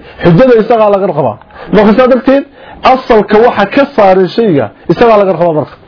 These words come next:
حقوق الأدلة تمام يسمى تحريم هاي. وسيدنا.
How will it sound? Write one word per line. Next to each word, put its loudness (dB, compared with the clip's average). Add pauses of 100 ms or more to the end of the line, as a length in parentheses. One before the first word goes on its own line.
(160)
حقوق 2
الأدلة 2
تمام 0
يسمى -2
تحريم -4
هاي. -4 (560)
وسيدنا. -2